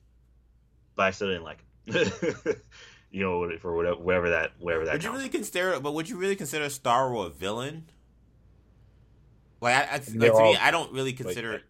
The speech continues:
Speaker 1: Yeah.
Speaker 2: I consider, like, the Corto Maltese government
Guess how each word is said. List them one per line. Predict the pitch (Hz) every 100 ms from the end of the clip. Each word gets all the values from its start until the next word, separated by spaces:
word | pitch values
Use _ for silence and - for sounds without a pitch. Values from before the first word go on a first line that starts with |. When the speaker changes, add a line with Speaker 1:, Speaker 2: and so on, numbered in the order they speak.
| _ _ _
Speaker 1:
Yeah. | 113 120 98
Speaker 2:
I |
consider, | 160 131 139 135 120
like, | 110 107
the | 95
Corto | 113 107 95
Maltese | 95 90 - 95 87 - _
government | 104 113 104 87 80